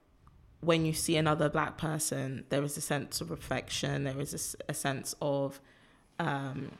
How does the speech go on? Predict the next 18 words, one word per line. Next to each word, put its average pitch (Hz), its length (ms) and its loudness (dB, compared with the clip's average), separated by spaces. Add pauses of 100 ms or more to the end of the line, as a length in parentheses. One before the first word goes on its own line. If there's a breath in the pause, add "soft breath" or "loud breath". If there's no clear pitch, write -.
(520 soft breath)
relatability. 151 1200 -2
I - 40 -12
don't 156 120 -8
know 139 60 -10
if 143 120 -10
that's - 220 -10
a - 60 -6
word, - 320 -6
but - 200 -10 (640 soft breath)
you 170 220 -2
relate 156 520 4
to - 140 -2
other 151 200 2
people - 300 -6
that 160 180 0
look 156 280 0
like 151 320 -6
you, 110 360 -4